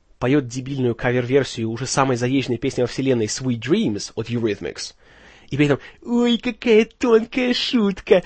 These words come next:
она поет Sweet Dreams и едет в психушку, которая называется фамилией Леннокс. Ха-ха-ха, какой остряк, Снайдер, ха-ха-ха. Боже мой, как так можно? Я уж не говорю о том, что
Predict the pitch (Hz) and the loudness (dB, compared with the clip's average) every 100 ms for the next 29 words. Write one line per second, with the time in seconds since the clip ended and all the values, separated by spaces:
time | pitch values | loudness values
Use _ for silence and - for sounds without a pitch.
0 | - - - 226 226 214 - 220 208 196 | -2 -2 4 6 6 4 6 4 4 2
1 | 190 - 208 190 156 170 214 285 185 156 | 0 -2 0 0 -2 -4 0 0 0 -2
2 | - - 196 156 208 196 - - - 202 | -4 -4 -4 0 -2 -2 -6 -10 -2 -2
3 | - 277 - 180 196 214 208 196 202 208 | 2 2 2 0 2 2 4 6 6 4
4 | 220 196 190 202 214 - 214 202 185 151 | 2 2 0 0 -2 -4 -2 2 6 6
5 | 139 151 - - - - - 466 415 - | 4 -2 -6 -14 -6 -4 0 2 0 -2
6 | 415 - - - 359 - 415 - 494 403 | -4 -4 -2 0 0 0 -2 0 2 4
7 | 330 - 427 359 262 - - - - 247 | 2 2 2 4 4 0 -14 0 4 6
8 | 254 277 - - 427 - 427 - - 403 | 6 0 0 0 0 0 -4 -4 -2 0
9 | 349 - - - - 117 143 180 175 143 | 0 -4 -20 -20 -18 -8 0 2 2 2
10 | 143 151 180 131 - 180 - - 185 175 | 2 4 4 4 2 -4 -4 -2 2 2
11 | - 62 - - - - 143 185 190 196 | 0 -8 -10 -18 -20 -4 -2 4 4 6
12 | 208 196 135 | 4 2 0